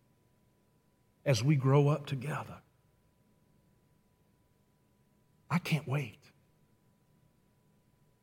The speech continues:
I can't wait. There's no telling what we're gonna do this year when we're all firing on the same cylinder. Amen.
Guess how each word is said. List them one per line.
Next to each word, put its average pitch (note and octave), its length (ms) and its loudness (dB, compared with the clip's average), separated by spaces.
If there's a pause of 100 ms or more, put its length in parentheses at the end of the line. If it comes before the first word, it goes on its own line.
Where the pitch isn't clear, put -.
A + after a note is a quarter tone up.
(280)
I D#3 80 -6
can't E3 320 -6
wait. - 240 -16 (2500)
There's C3+ 200 -2
no A#2+ 140 0
telling F#2+ 600 -2
what A2 260 0 (380)
we're G#2+ 140 -4
gonna F#2+ 240 -2
do F2+ 320 -4
this F2 260 -8
year - 260 -14 (1600)
when E2 180 -8
we're F#2 160 -4
all A2 600 2
firing A2 600 -2
on G2+ 200 -4
the F#2 80 -6
same G#2 540 -6
cylinder. - 580 -10 (2250)
Amen. E2 580 -8